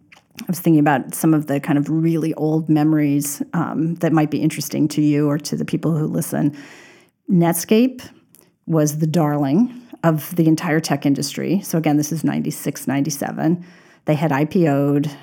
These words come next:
Wow, amazing. No one had ever heard of them before. They were this darling. Microsoft was evil. Uh, you know, any, you ask any of our engineers or coders, they were like, you know, "No way, Microsoft."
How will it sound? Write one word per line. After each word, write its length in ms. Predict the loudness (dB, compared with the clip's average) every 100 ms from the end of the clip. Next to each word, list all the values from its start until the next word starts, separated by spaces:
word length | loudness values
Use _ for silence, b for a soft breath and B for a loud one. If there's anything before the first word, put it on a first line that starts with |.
| B B B B _ _ -6
Wow, 600 | -4 -2 0 2 2 2
amazing. 420 | 2 2 2 4
No 120 | 4
one 80 | 4
had 120 | 2
ever 100 | 2
heard 220 | 4 4 6
of 60 |
them 100 | 4
before. 340 | 4 2 2 4
They 140 | 2
were 120 | 2
this 200 | 0 -2
darling. 520 | -2 -2 -2 -2 -2 B B B
Microsoft 540 | 0 0 0 2 2 2
was 160 | 0
evil. 480 | 2 2 2 0 0 B B -2
Uh, 300 | 2 2 2
you 120 | 2
know, 160 | 2 0
any, 260 | 2 4
you 140 | 4 2
ask 200 | 2 2
any 200 | 4 4
of 100 | 2
our 80 | 2
engineers 480 | 2 4 4 4
or 80 | 0
coders, 440 | -2 -2 0 0 -2
they 80 |
were 60 | -2
like, 220 | -4 -2
you 140 | 0 2
know, 120 | 2
"No 380 | 2 2 2 2
way, 380 | 0 -2 -4 -4
Microsoft." 640 | -4 -6 -4 -4 -4